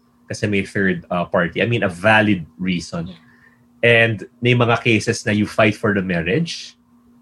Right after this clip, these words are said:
Speaker 1: but there are mang-, there are cases that you really have to make a stand. Kasi depende yun dun sa other party eh. If the other party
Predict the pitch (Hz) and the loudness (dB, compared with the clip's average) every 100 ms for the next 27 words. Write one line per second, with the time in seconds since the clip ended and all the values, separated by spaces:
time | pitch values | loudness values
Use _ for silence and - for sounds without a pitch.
0 | _ _ 117 117 120 123 117 117 113 98 | _ _ -2 0 2 4 4 2 0 -2
1 | 110 113 113 - 107 98 104 - - 98 | 0 4 4 2 0 0 -4 -6 0 0
2 | 95 - 107 104 101 95 87 95 92 90 | -2 -2 0 0 0 -2 -4 -4 -6 -6
3 | 95 - 85 80 82 _ _ _ _ _ | -10 -8 -8 -8 -12 _ _ _ _ _
4 | _ _ - 113 120 110 104 101 104 95 | _ _ -4 0 0 2 2 4 2 2
5 | 92 - - 90 90 85 90 85 - 82 | -2 -4 -4 -2 -4 -2 -2 -2 -6 -8
6 | - _ _ _ _ - 98 101 98 98 | -10 _ _ _ _ -8 0 2 2 2
7 | 95 101 92 85 95 87 85 85 | -2 0 -2 -2 -4 -4 -4 -4